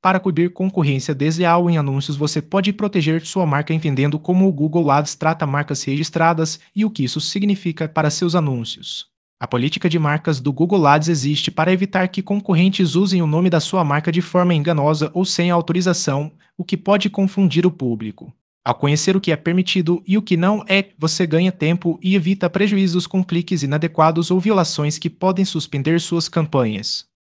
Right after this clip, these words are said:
Vamos direto ao ponto: como funciona, quem pode reclamar e o que você pode fazer rapidamente para manter sua marca segura.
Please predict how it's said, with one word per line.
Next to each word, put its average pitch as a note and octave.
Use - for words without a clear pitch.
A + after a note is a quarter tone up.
Vamos F#3+
direto F3
ao D3+
ponto: C#3
como G#3
funciona, D#3
quem F3
pode G3
reclamar D#3
e F3
o F#3
que G#3
você F#3
pode G#3
fazer F#3+
rapidamente F3
para D#3+
manter E3+
sua F3
marca D#3
segura. C#3+